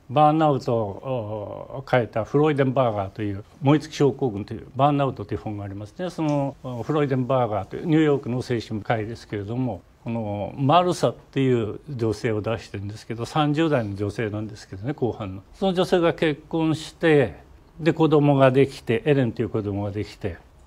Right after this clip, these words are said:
で、しばらくしたら、若い男性と恋に落ちちゃったんですね。そしてフロイデンバーガーの時、その男性と一緒に、あの、カリフォルニアの方に行きたい。だから、「娘大丈夫ですよね」っていうのは、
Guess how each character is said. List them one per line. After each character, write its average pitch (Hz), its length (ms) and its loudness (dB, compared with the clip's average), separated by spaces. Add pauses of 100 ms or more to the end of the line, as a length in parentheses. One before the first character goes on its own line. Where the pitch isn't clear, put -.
(200)
で、 214 100 2
し - 140 -4
ば 247 100 2
ら 220 140 2
く 123 160 -4
し - 100 -12
た 120 140 2
ら、 101 280 -4 (160)
若 156 300 4
い 147 80 2
男 120 200 0
性 120 200 0
と 117 140 -2
恋 143 240 0
に 98 60 -2
落 104 140 -4
ち - 60 -10
ち - 60 -8
ゃ 98 40 -8
っ - 20 -10 (440)
た 170 80 -6
ん 202 40 -4
で 196 40 -12
す - 40 -20
ね。 - 60 -20 (460)
そ 233 140 -2
し - 40 -6
て 226 100 -2
フ 190 100 0
ロ 190 100 4
イ 180 40 2
デ 175 60 4
ン 170 80 0
バ 175 120 2
ー 151 40 0
ガ 131 80 -2
ー - 20 -4
の 101 60 -6
時、 98 320 -10 (800)
そ 190 60 -8
の 185 140 -4
男 185 240 0
性 180 140 -2
と 175 120 -2
一 156 80 -2
緒 - 160 -4
に、 160 300 -2 (580)
あ 139 160 -6
の、 127 320 -4 (260)
カ - 120 2
リ 180 60 2
フ 185 120 -4
ォ 185 40 2
ル 185 40 2
ニ 180 80 2
ア 175 60 2
の 156 60 0
方 170 120 0
に 131 80 2
行 104 100 -4
き - 60 -18
た 123 140 2
い。 101 60 -4
だ - 60 -18
か - 1080 -12
ら、 175 60 4
「娘 190 380 0
大 180 200 4
丈 208 60 4
夫 190 100 0
で 151 100 0
す 143 140 -2
よ 135 80 2
ね」 147 220 2
っ 135 40 0
て 139 160 -6
い - 20 -2
う 95 40 -8
の 98 60 -10
は、 - 60 -16